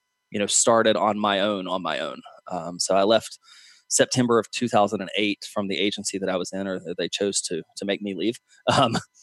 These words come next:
and then, you know, I started officially on my own as interactivity marketing in October of two thousand nine. And when we started, it was, like I said, it was just any client we could get. And we had some big clients here in, in our area. You know, we represented an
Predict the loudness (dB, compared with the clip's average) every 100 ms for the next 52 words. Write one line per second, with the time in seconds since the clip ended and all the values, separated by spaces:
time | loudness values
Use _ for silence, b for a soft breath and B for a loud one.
0 | b b _ -2 -2 2 2 2 -2 -4
1 | -4 -2 -2 2 4 4 2 -2 0 2
2 | 2 2 0 -2 -4 -6 -6 -6 -4 -4
3 | -2 -2 -4 -10 -8 -4 -2 -2 -4 -6
4 | -12 _ _ _ _ _ -8 -4 -2 -2
5 | -2 -2 0 0 0 -2 0 0 0 -2
6 | -4 -4 -8 _ _ _ _ _ _ _
7 | _ _ -6 -2 0 0 0 2 2 2
8 | 0 -2 -2 -2 -2 -4 -6 -6 -2 2
9 | 0 0 -4 -6 -4 0 0 2 0 0
10 | 0 -4 -8 -4 -2 -2 -4 -4 0 -2
11 | 2 2 2 0 -2 0 -2 -2 0 0
12 | -2 -6 -6 -6 -6 -6 -8 -10 -12 -8
13 | -2 -2 -2 -4 -4 -4 -6